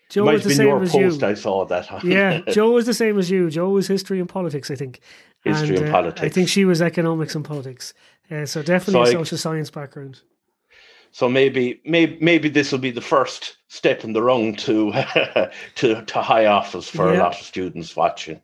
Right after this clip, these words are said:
Speaker 1: Well, a future Taoiseach has to be sitting in a classroom somewhere. So what's to say it's not the student listening to this podcast? And then just to go on to the environmental science, obviously these environmental science degrees are getting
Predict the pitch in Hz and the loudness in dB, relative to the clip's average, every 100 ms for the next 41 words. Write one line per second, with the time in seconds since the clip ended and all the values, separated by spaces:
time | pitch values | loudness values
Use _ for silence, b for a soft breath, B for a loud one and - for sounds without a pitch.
0 | _ 170 180 175 202 202 202 190 202 185 | _ -2 0 2 2 4 2 2 0 2
1 | 180 180 170 175 165 208 202 175 160 170 | 0 -2 -2 -2 -2 0 2 0 0 0
2 | 165 165 156 180 175 165 151 - 156 160 | 0 0 0 0 2 2 0 -2 -4 -2
3 | 165 - 175 165 160 175 165 156 B B | -4 -4 -2 0 0 0 0 -2 B B
4 | B - 170 - 185 170 175 175 185 160 | B -8 -2 2 2 4 2 2 2 2
5 | 175 170 170 160 170 160 - B B B | 0 0 -4 -2 -4 -4 -8 B B B
6 | - 196 254 254 240 233 214 214 202 196 | 2 4 4 4 4 4 4 6 4 6
7 | 185 175 185 175 170 156 - 170 165 160 | 4 6 4 6 4 4 2 4 4 4
8 | 175 175 185 185 160 165 165 135 - 156 | 2 2 2 2 2 2 0 -2 -6 -6
9 | 156 156 156 151 156 151 147 139 139 131 | -2 -2 -2 -2 0 0 -2 -6 -6 -6
10 | 139 160 151 | -6 -6 -10